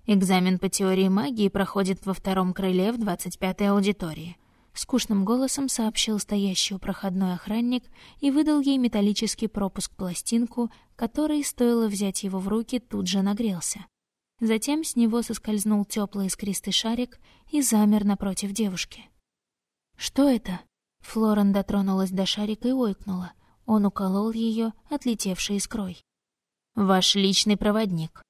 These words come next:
Постарайтесь не потерять его из виду», терпеливо объяснил охранник. «Следующий». Не задерживая очередь, Флорен прошла через широкие ворота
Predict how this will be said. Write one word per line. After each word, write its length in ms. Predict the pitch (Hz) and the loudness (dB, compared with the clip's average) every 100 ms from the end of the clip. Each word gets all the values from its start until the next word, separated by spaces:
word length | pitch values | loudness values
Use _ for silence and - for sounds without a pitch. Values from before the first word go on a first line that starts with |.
| _ - | _ -2
Постарайтесь 600 | 214 - 220 294 214 - | 0 2 0 0 -2 0
не 100 | 196 | 0
потерять 460 | 196 196 185 180 | 0 0 0 0
его 160 | 190 185 | 0 2
из 160 | 190 175 | 2 0
виду», 320 | 165 165 170 - _ _ _ _ _ | -4 -6 -8 -12 _ _ _ _ _
терпеливо 580 | - 202 196 185 175 170 | -6 -4 -2 -2 0 -2
объяснил 480 | 170 180 - 185 175 | -2 -2 -2 -2 -4
охранник. 640 | 170 196 170 175 - - _ _ _ _ _ _ _ | -4 -4 -4 -6 -10 -16 _ _ _ _ _ _ _
«Следующий». 960 | - 226 226 190 170 175 170 - 180 156 _ _ _ _ _ _ _ | -4 2 6 4 4 0 0 0 -2 -6 _ _ _ _ _ _ _
Не 140 | 254 233 | 6 6
задерживая 580 | 214 196 185 190 196 | 6 2 2 0 0
очередь, 460 | 202 269 277 262 - | -2 -2 -2 -2 -4
Флорен 460 | - 240 262 262 240 | -4 0 2 0 -2
прошла 440 | 214 202 - 202 | -2 -2 -2 -2
через 260 | - 202 190 | 0 -2 0
широкие 520 | - 202 185 - 185 | 0 -2 -4 -4 -4
ворота 460 | 185 202 240 240 | -2 -4 -2 -4